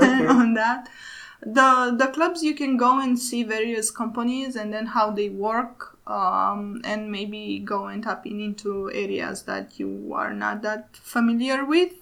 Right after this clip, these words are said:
Speaker 2: Um, so I think that's something that someone should actually look into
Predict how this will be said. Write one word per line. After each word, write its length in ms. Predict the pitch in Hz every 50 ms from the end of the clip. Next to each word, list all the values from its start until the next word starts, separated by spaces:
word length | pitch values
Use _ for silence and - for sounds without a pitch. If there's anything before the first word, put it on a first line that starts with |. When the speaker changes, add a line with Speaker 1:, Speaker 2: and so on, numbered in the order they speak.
| _ _ - - - - - - - - - _ -
Speaker 2:
Um, 480 | - 214 220 214 220 220 220 220 233
so 160 | 233 - 240 220
I 120 | 220 233
think 260 | 233 - 240 247 233
that's 180 | 240 214 214 -
something 380 | - 202 208 208 208 214 202
that 240 | 202 202 190 190 - _ _ _ _ _ -
someone 340 | - - 214 196 190 190 190 190 -
should 200 | - 185 175 185
actually 400 | 180 185 170 - - - 175 165 - -
look 160 | - - - 175
into 160 | 170 - 165